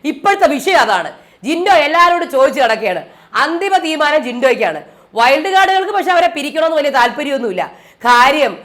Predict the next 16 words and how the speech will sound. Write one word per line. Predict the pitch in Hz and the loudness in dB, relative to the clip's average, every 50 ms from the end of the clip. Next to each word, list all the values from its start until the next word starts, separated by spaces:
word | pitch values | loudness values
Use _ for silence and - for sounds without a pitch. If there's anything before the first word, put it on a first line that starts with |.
| - - - | -16 -6 -4
ഒന്നിച്ച് | 240 240 226 226 240 269 226 339 | -2 -2 -2 -2 -4 -6 -6 -6
നിന്നാലല്ലേ | 311 320 302 302 311 311 294 285 294 294 285 | -6 -4 -4 -2 -2 -2 -2 0 0 0 2
അവരുടെ | 247 214 233 254 262 277 285 | 2 2 2 0 -2 -2 -4
ഗെയിം | 233 254 254 262 262 262 208 | -4 -6 -6 -8 -8 -10 -8
വീക്ക് | 240 277 311 277 - 339 | -8 -10 -10 -4 -2 0
ആവുള്ളൂ | 311 285 269 277 269 | 0 0 0 -2 -2
എന്നാണ് | 247 247 247 254 | -2 -2 -2 -2
വൈൽഡ് | 240 240 262 294 302 349 | 0 0 0 0 -2 0
കാർഡുകൾ | 320 302 269 240 233 240 220 - | 0 0 0 0 -2 -4 -4 -6
പറയുന്നത്. | 196 170 170 165 156 135 139 - _ - - - - - - - - | -6 -6 -6 -8 -10 -12 -16 -18 _ -20 -20 -20 -20 -20 -6 -2 0
ഏ, | 269 311 359 - - - - _ 196 | 2 2 0 -2 -8 -16 -20 _ -4
നോറയുടെ | 233 269 294 320 349 392 415 415 415 415 415 320 302 | -2 0 2 4 4 4 4 4 4 4 2 2 0
ഗെയിമുകളൊക്കെ | 311 320 320 339 330 320 311 285 302 285 | 0 0 0 0 0 0 0 0 -2 -4
പുറത്തു | - 277 269 269 277 | -2 -2 -2 -2 -2
വന്നുകൊണ്ടിരിക്കുകയാണ്. | 302 285 269 262 240 233 247 190 233 247 240 240 277 311 359 - - - - - - | -4 -4 -4 -4 -4 -6 -8 -6 -4 -2 -2 0 0 -2 -2 -4 -8 -18 -8 -2 -2
അൻസിബ | 233 302 330 320 - 349 311 | -2 0 -2 -4 -4 0 2